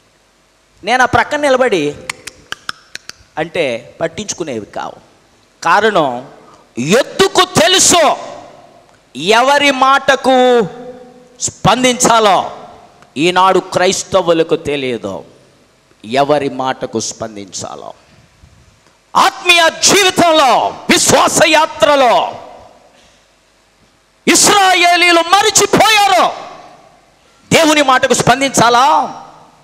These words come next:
ఐగుప్తు యొక్క ఫరో మాటకు స్పందించాలా, లేకపోతే దెయ్యం మాటకు స్పందించాలా, లోకం మాటకు స్పందించాలా? మర్చిపోయారు. They forgot.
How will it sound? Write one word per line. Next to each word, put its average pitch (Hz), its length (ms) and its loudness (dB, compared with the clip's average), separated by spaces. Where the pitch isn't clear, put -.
ఐగుప్తు 269 560 0
యొక్క 254 480 2
ఫరో 302 440 2
మాటకు 240 380 2
స్పందించాలా, 180 920 0
లేకపోతే 151 420 -4
దెయ్యం 175 380 -4
మాటకు 160 360 -2
స్పందించాలా, 147 800 -6
లోకం 165 460 0
మాటకు 147 320 -4
స్పందించాలా? 127 800 -10
మర్చిపోయారు. 104 720 -8
They 113 100 -6
forgot. 123 540 -6